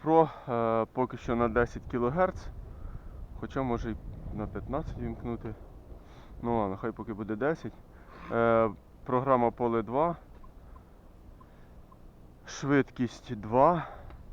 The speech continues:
і чуйка максимальна. Значить, що ми робимо?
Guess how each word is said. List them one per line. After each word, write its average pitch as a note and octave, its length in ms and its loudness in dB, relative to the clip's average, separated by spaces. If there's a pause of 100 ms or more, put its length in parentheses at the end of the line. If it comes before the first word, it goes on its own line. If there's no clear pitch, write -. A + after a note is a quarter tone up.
(380)
і B2 140 -2
чуйка C#3 460 0
максимальна. A2+ 720 2 (1900)
Значить, G2+ 500 0
що C#3 160 -2
ми D3 140 4
робимо? F#2 320 0